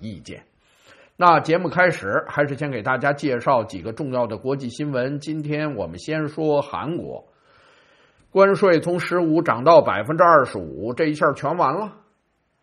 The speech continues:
韩国那边也慌了，那不是说有一部长正在加拿大访问，还访什么问呢？立刻掉头奔美国吧，咱们谈谈吧，这情况怎么样？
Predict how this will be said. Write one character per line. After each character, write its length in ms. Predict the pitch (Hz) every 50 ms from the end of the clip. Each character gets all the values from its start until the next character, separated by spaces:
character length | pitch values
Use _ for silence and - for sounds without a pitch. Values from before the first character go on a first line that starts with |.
| _ _ _ _ _
韩 240 | - - 139 165 180
国 120 | 175 180
那 120 | 170 170 165
边 180 | 151 165 175
也 100 | 160 127
慌 320 | 113 - - 190 202 208 220
了， 160 | 196 165 160 - _ _ _ _ _ _ _ _ _ _ _ _ _ _ _ _ _ _ _ _
那 100 | - 151
不 140 | 143 151 175
是 60 | 175
说 180 | 143 175 185 175
有 160 | 156 143 143
一 80 | 160 185
部 220 | 160 - 180 151
长 260 | 120 123 101 120 143
正 160 | 139 185 160
在 120 | 160 156 143
加 120 | 147 175 175
拿 120 | 175 180
大 220 | 175 175 165 143 123
访 280 | - - 107 110 117
问， 240 | 131 170 190 180 156 127
还 120 | - 160
访 320 | 190 - - 127 117 127 -
什 80 | 147
么 120 | 147 170 202
问 260 | 220 233 208 190 165
呢？ 160 | 151 151 147
立 240 | 156 185 226 214 170
刻 200 | 135 - 170 165
掉 220 | 156 190 175 156 143
头 180 | - 151 180 180
奔 140 | 165 190 151
美 220 | 131 120 107 104
国 280 | 98 113 113 117 131 143
吧， 200 | 160 151 147 143
咱 120 | 135 143
们 140 | 156 165 160
谈 280 | - - - - 156
谈 300 | 180 - - 190 - -
吧， 300 | 175 - - 180 - - -
这 80 | 185 - -
情 240 | - - 156 185 202
况 240 | 202 196 170 160 135
怎 100 | 135 120
么 80 | 131
样？ 280 | 156 180 170 - -